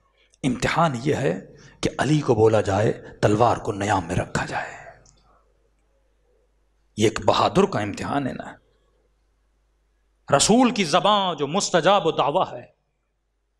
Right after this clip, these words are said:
इम्तिहान रसूल ये नहीं कि लोगों को बद्दुआ दें और खुदा दुआ को कबूल करे। यही तो फ़र्क नूह और फ़र्क मोहम्मद है। नूह ने बद्दुआ दी और अल्लाह ने सैलाब को नाजिल किया, लेकिन रसूल पे इतनी मुसीबतें आईं, पत्थर मारे गए,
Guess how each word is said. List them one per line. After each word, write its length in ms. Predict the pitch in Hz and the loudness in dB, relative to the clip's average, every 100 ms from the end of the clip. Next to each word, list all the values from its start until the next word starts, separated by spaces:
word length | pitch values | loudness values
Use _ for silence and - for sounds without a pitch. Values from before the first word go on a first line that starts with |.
| _ _ _ _ _ - | _ _ _ _ _ 0
इम्तिहान 440 | 180 190 185 226 | 2 4 4 4
रसूल 400 | 202 190 196 214 | 2 2 2 0
ये 140 | 208 202 | 2 2
नहीं 180 | 302 | 2
कि 100 | 262 | 2
लोगों 300 | 233 233 262 240 | 2 2 2 0
को 100 | 220 | 0
बद्दुआ 460 | 233 220 254 294 285 | 0 0 0 2 0
दें 100 | 311 | 0
और 140 | 277 | -2
खुदा 280 | 262 262 262 | 0 0 2
दुआ 220 | 254 262 | 2 0
को 120 | 240 | -2
कबूल 300 | 240 226 202 | -2 0 -2
करे। 240 | 143 131 123 - _ _ _ - - | -4 -10 -12 -16 _ _ _ -8 0
यही 220 | 190 269 | 2 4
तो 120 | 262 | 2
फ़र्क 340 | - 277 277 262 | 4 4 4 0
नूह 480 | 247 392 427 320 | 2 4 6 4
और 160 | 220 226 | 4 2
फ़र्क 280 | 240 233 233 | 4 0 0
मोहम्मद 480 | 220 180 262 302 190 | -2 -2 0 0 0
है। 260 | 139 123 113 _ _ _ _ _ _ _ - | -4 -10 -20 _ _ _ _ _ _ _ -2
नूह 180 | 196 214 | 2 4
ने 80 | 240 | 4
बद्दुआ 400 | 247 247 285 330 | 2 2 4 4
दी 160 | 311 311 | 2 0
और 100 | 277 | 0
अल्लाह 240 | 262 262 | 0 0
ने 120 | 262 208 | 0 0
सैलाब 380 | 226 247 247 | 2 2 2
को 80 | 240 | -2
नाजिल 320 | 208 180 156 123 | -2 -2 -4 -8
किया, 320 | - - - _ _ _ _ _ _ - | -14 -14 -18 _ _ _ _ _ _ -2
लेकिन 220 | 165 196 | 0 4
रसूल 360 | 233 185 302 254 | 2 4 2 4
पे 160 | 226 226 | 2 2
इतनी 260 | 240 381 | 0 0
मुसीबतें 520 | 370 247 285 269 262 | 0 -2 0 0 2
आईं, 220 | 214 233 208 | 0 0 0
पत्थर 340 | 285 - 254 339 | -4 0 0 2
मारे 320 | 302 294 262 | 0 0 0
गए, 220 | 220 180 | 2 0